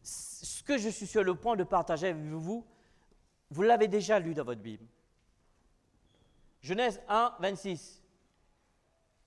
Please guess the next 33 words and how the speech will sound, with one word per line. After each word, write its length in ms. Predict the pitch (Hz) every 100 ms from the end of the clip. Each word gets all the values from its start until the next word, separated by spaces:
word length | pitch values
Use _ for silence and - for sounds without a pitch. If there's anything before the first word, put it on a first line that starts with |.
| -
Un, 180 | 220
deux, 120 | 254 247
lisons. 320 | 226 175 160
Puis 240 | - 277
Dieu 220 | 180 262
dit, « 280 | 226 214 254
Faisons 380 | - 247 277 247
l'homme 360 | 247 247 277 277 - - -
à 120 | 208
notre 180 | 233 233
image, 540 | 208 202 254 - - - - _ _
selon 400 | - - 240 285
notre 240 | 262 233 226
ressemblance, 720 | 220 214 202 208 247 - - - -
et 200 | 233 247
qu'il 400 | - 262 269 156
domine. » 560 | 220 233 233 196 139 113
Quelqu'un 240 | 156 202
dit 120 | 208 214
qu'il 160 | 240
domine. 380 | 202 208 190 127 - - _ _ - - - - - - _ -
Est-ce 120 | 165
qu'on 120 | - 330
peut 120 | 262
lire 200 | 185 175
ensemble 300 | 160 180 180
tous, 120 | 170
s'il 220 | 151 170
vous 100 | 139
plaît ? 220 | 131 156 - - _ -
Puis 200 | 277 269
Dieu 360 | 147 202 269
dit, « 380 | 208 170 208 233